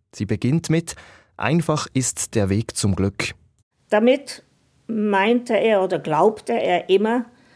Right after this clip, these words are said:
Speaker 2: jeder Mann kann sich ein gutes Leben machen, wenn er halt genügend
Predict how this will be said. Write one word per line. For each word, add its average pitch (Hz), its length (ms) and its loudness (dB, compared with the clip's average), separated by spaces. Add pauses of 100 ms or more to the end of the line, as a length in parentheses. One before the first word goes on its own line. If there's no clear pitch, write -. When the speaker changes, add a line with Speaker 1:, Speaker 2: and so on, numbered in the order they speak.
(220)
Speaker 2:
jeder 254 500 2
Mann 214 460 -2 (320)
kann 214 220 -2
sich 196 280 -4
ein 190 140 -4
gutes 185 360 -2
Leben 180 440 -2 (100)
machen, 165 420 -10 (480)
wenn 185 440 -4
er 185 440 -4
halt 180 480 -4 (360)
genügend 208 840 0